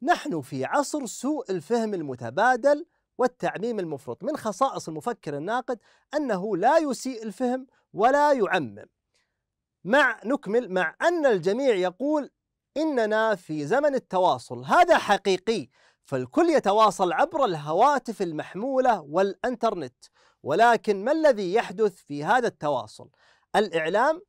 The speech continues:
لا يؤدي دورًا إيجابيًا في هذا التواصل، فهو يركز تارة على أخبار الطقس، وتارة على الأسهم والاقتصاد، وتارة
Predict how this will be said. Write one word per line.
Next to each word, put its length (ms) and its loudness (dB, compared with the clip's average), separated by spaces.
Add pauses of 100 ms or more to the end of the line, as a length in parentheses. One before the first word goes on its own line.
(220)
لا 200 2
يؤدي 760 -2
دورًا 640 2
إيجابيًا 880 -2
في 220 -8
هذا 240 2
التواصل، 720 2 (360)
فهو 400 2
يركز 540 -2
تارة 240 4
على 260 0
أخبار 420 -2
الطقس، 680 0 (380)
وتارة 440 6
على 220 4
الأسهم 640 -2 (280)
والاقتصاد، 1120 0
وتارة 720 2